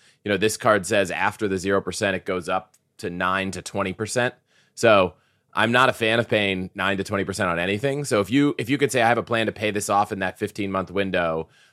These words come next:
let's transfer the balance over here." In, in the case of this card, there's no fee to do it if you do it right away. Um, I, I don't know any better way to refinance debt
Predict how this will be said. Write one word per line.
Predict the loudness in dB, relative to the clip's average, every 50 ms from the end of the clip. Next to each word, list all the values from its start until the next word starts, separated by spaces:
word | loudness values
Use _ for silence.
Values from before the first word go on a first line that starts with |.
| _ _ -2
let's | 2 2 2 2 0
transfer | -2 -2 0 0 0 -2 -2
the | -2 0
balance | 0 0 0 0 0 -2 -2
over | -4 -2 -2
here." | -4 -2 -2 0 0 0 0 -2 -4 _ _ _ _ _ _ -6
In, | -4 -4
in | -2 -2 0 0
the | 0
case | 2 2 0 2 2
of | 0
this | 0 0 0
card, | 2 2 4 4 4 2
there's | 0 -2 0 0
no | 0 0
fee | 0 -2 -4 -2
to | -4 -2
do | -2 0 2 2
it | 2 0 -2 -6 _ -12
if | -12 -10 -8
you | -8 -4
do | -2 -2 -2
it | -2
right | -2 -2 -2 -2
away. | 0 0 0 2 2 0 -2 -4 -8 _ _ _ _ _ _ _ -4
Um, | 0 2 2 2 2 0 -4 -10 _ _ _ _ _ -12
I, | -12 -12 -12 -10 -6 0
I | 2
don't | 2 2
know | 4 2 2
any | 2 0
better | 0 2 2 4 4 4
way | 4 4 4 4
to | 2 2 0 -2 -4 -4
refinance | -4 -4 -2 0 0 0 0 0 -2 -4 -4 -6 -2
debt | 0 0 0 0 -2